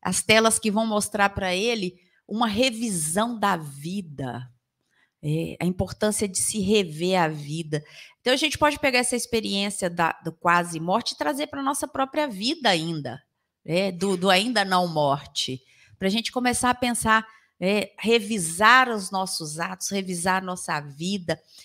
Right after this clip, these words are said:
reeducar a nossa vida, que é uma proposta bem,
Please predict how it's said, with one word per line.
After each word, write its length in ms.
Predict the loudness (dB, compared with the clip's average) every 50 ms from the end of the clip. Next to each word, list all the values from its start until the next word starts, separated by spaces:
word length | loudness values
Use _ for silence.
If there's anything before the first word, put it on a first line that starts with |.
| -20 -20 -20 _
reeducar 1800 | -4 4 6 8 8 6 4 0 -8 _ -2 0 0 0 0 -2 -4 -4 -4 -4 -6 -6 _ _ _ _ 0 4 4 4 4 2 -4 -12 -16 -18 _ _
a 120 | -10 -8 -6
nossa 400 | -4 -4 -6 -6 -8 -10 -10 -12
vida, 440 | -12 -14 -16 -18 -18 -20 -20 -20 _ _ _ _ _ _ _ _
que 80 | -4 -2
é 40 | -2
uma 140 | -2 0
proposta 640 | 0 0 -2 -2 -2 -2 -2 -2 -2 -4 -6 -6 -8
bem, 640 | -8 -6 -4 -2 -2 0 -2 -4 -6 -8 -8 -10